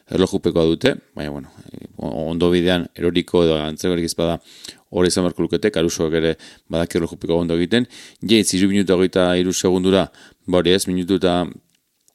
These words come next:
hogeita lau segundo tartea bigarren postu hori hartzeko, bai, bueno, esan bezala iruditzen zait Carusok eutsiko diola, batez ere ikusita atzo ze in-, indarrak ustaldi egin zuen, iruditzen zait ondo eutsiko diola bigarren postu hori, eta, bueno, eta Yatesek ere bai hirugarrena,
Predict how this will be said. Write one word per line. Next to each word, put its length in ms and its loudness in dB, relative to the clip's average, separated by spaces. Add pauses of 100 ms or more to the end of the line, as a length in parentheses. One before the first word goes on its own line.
(120)
hogeita 240 2
lau 160 4
segundo 240 -2
tartea 320 -2
bigarren 400 2
postu 240 -4
hori 220 2 (500)
hartzeko, 460 0 (100)
bai, 160 -10
bueno, 220 -10
esan 180 -8
bezala 240 -2
iruditzen 320 -2
zait 220 -4 (340)
Carusok 380 0
eutsiko 580 0
diola, 300 2 (100)
batez 380 -10
ere 100 -6
ikusita 320 -4
atzo 160 -4
ze 220 -4 (480)
in-, 240 -8
indarrak 340 0
ustaldi 380 -2
egin 260 -4
zuen, 240 -2 (400)
iruditzen 320 -8
zait 80 -6
ondo 240 -2
eutsiko 320 -2
diola 240 0
bigarren 320 -4
postu 320 -2
hori, 140 4 (500)
eta, 400 -6
bueno, 240 -6
eta 160 -8
Yatesek 400 -2
ere 80 2
bai 220 4
hirugarrena, 480 0